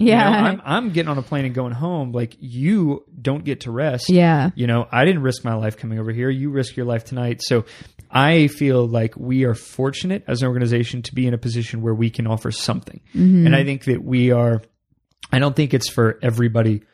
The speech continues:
Speaker 2: to get up and go join an organization and go over there and go do this, right? Everybody benefits, but I don't think it's for everybody. I think we were in the right place at the right time to do something effective.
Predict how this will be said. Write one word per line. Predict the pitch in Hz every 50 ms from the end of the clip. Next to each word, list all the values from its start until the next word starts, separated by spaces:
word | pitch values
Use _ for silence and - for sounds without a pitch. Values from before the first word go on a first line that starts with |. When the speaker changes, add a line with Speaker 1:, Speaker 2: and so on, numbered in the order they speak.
| _ _ _ _ -
Speaker 2:
to | 131
get | 110 123 117
up | 117 107 - -
and | 113 113
go | 113 117 113 113
join | 110 117 113 117 117
an | 113
organization | 117 113 110 117 113 107 110 113 110 - 123
and | 117
go | 113 110 202 190
over | 190 120 117
there | 117 113
and | 113 110 107
go | 113 113
do | 107 117 120 107
this, | 107 - 110 - -
right? | 120 113 - - -
Everybody | 135 131 135 139 139 131 120
benefits, | 117 123 135 147 139 - - 117 113 110 - - - - - - - - _
but | - 123
I | 123
don't | 135 139 135
think | - 139 127 123
it's | 117 -
for | - 123
everybody. | 117 120 117 117 110 117 110 110 110
I | 113
think | 113 - 120 117
we | 120 127 123
were | 120 123
in | 120 113
the | 113
right | 113 113 113 -
place | - - 123 117 - 120
at | 113
the | 113
right | 113 117 117 -
time | - 123 117 120 127 143
to | 131 113
do | 113 113
something | - 117 113 110
effective. | 110 113 - - 117 - - - - - -